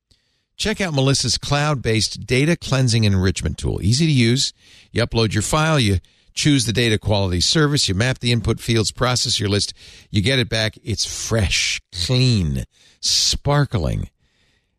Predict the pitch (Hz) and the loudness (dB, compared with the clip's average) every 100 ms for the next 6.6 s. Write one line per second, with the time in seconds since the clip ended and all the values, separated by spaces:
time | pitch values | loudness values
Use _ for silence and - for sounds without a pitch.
0 | _ - 135 151 143 117 135 139 - 127 | _ -2 2 4 2 0 0 0 0 0
1 | 123 120 104 - 120 - - - 120 - | 2 2 0 0 -2 -2 -4 0 0 0
2 | 123 - 113 98 110 - 95 98 90 78 | 0 2 4 4 2 2 2 2 2 0
3 | - - 104 110 113 90 80 120 147 135 | -4 -4 0 2 2 0 0 -2 -4 -6
4 | 147 - - _ _ _ _ _ _ _ | -6 -6 -10 _ _ _ _ _ _ _
5 | 110 92 104 123 - 107 101 - 92 98 | -2 0 0 0 2 2 2 -2 -2 0
6 | - 104 95 85 - - | 0 -2 -2 -4 -8 -12